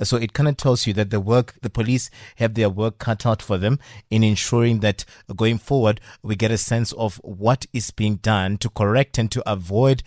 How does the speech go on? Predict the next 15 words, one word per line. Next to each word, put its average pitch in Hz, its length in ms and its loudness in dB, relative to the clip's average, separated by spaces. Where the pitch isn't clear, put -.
uh, - 80 -8
the 104 140 2
repeat 107 540 -2
of, 107 240 -2
uh, - 40 -2
the 107 120 0
July 107 480 2
unrest. 98 500 0
We 107 80 2
have 120 160 2
these 131 160 2
people 139 360 -2
that 113 140 2
are 104 100 2
appearing 131 520 0